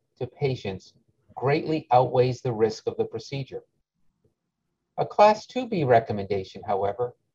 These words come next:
is a weak recommendation and suggests that the benefit of the therapy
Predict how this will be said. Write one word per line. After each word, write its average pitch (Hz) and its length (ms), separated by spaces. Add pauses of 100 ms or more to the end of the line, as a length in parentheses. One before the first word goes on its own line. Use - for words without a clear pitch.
(360)
is 147 160
a 165 80
weak 196 300
recommendation 85 800 (880)
and 139 160
suggests 175 480
that - 160
the 131 180
benefit 208 420
of 156 120
the 131 100 (100)
therapy 127 500